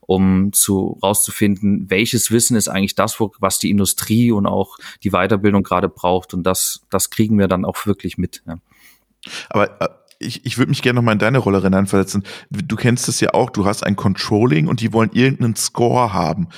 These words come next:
Speaker 2: Könnt ihr denen einen Score liefern?
Speaker 1: Ja, also ich kann natürlich, äh, durchgeführte Trainings, alles kann ich
Speaker 2: Okay.
Speaker 1: liefern. Ja, was,
Speaker 2: Okay.
Speaker 1: was er damit,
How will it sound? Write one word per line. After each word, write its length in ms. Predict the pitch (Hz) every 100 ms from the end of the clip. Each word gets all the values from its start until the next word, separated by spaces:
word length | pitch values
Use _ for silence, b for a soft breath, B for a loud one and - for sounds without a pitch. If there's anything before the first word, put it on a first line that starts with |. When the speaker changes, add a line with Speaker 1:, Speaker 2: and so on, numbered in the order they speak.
| B B
Speaker 2:
Könnt 240 | - 151
ihr 60 | 139
denen 200 | 127 117
einen 100 | 98
Score 360 | - 117 90
liefern? 460 | 92 110 - - 294 _ _ _ _ _ _ _ _ _ _ _ _ _ -
Speaker 1:
Ja, 160 | -
also 220 | 113 120
ich 60 | 95
kann 200 | 95 90
natürlich, 540 | 87 - 107 107 -
äh, 180 | 95 98
durchgeführte 560 | 92 98 - - 95 101
Trainings, 440 | - 90 101 101
alles 320 | - 107 113
kann 140 | - 90
ich 60 | 101
Speaker 2:
Okay. 140 | 104
Speaker 1:
liefern. 240 | 92 92 - B B -
Ja, 120 | 87
was, 160 | 101 120
Speaker 2:
Okay. 60 |
Speaker 1:
was 120 | 110 120
er 60 |
damit, 260 | 101 98